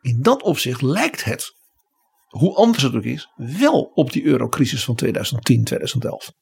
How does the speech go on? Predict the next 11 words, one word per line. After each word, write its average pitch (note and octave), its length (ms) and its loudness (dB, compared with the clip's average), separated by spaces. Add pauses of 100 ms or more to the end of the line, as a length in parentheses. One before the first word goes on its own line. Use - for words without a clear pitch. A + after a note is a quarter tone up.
(3500)
Kijk C4+ 220 0
nou G#3 160 2
eens - 80 -4
even E3 240 2
naar D3+ 280 -2 (200)
de C3+ 160 -4
realiteit D3 560 0
van A#2 120 -2
dit C3+ 180 2
moment. A2+ 380 -6 (1400)
Hè, F#3+ 180 -4